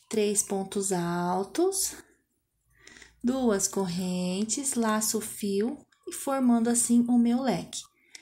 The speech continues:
Nessa, nessa carreira de rosa, a gente não vai ter nenhum aumento nem diminuição, vamos trabalhar normal. Uma correntinha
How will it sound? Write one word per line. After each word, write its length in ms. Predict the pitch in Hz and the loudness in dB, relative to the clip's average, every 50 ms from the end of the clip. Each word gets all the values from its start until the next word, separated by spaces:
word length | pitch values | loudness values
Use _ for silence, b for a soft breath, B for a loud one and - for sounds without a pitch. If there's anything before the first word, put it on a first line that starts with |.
| B B B B B B - | B B B B B B 2
Nessa, 880 | 240 240 262 302 302 - - 330 302 285 269 247 240 220 214 208 208 - | 4 4 4 4 2 2 4 4 4 6 6 6 6 6 4 2 0 2
nessa 260 | - 233 247 247 - 240 | 4 4 4 4 2 2
carreira 460 | - 220 196 180 190 196 190 190 180 | 0 -2 -2 0 2 2 2 0 0
de 120 | 180 - | -2 -4
rosa, 380 | 175 170 214 226 233 226 214 214 | -2 0 2 4 4 4 2 0
a 40 | 214 | -2
gente 240 | 214 226 226 - | -2 -4 -2 2
não 140 | 240 240 240 | 4 4 4
vai 140 | 240 262 262 | 4 2 0
ter 160 | 247 277 269 | -2 -2 -2
nenhum 420 | 277 277 269 269 269 269 277 269 254 | 0 0 0 0 0 0 2 2 2
aumento 400 | 226 202 196 202 208 220 220 226 | 2 2 2 0 0 0 0 2
nem 160 | 220 220 220 | 2 2 2
diminuição, 560 | 220 226 226 233 233 240 233 - 202 180 180 | 2 2 2 4 4 2 2 2 -2 -2 -2
vamos 280 | 180 196 214 220 220 - | 0 0 0 0 0 0
trabalhar 400 | 220 214 208 208 208 208 208 214 | -2 -2 0 0 0 0 0 0
normal. 520 | 220 233 269 294 277 240 185 165 - B B B B B B B B B B - | 0 -2 -2 0 -2 -2 -2 -2 -4 B B B B B B B B B B -2
Uma 300 | 226 202 196 190 190 190 | 0 0 0 0 -4 -4
correntinha 840 | 190 - 196 185 208 208 208 214 - - 262 269 285 302 320 330 | -4 -2 -2 0 0 0 0 0 -2 -2 0 0 0 0 -2 -2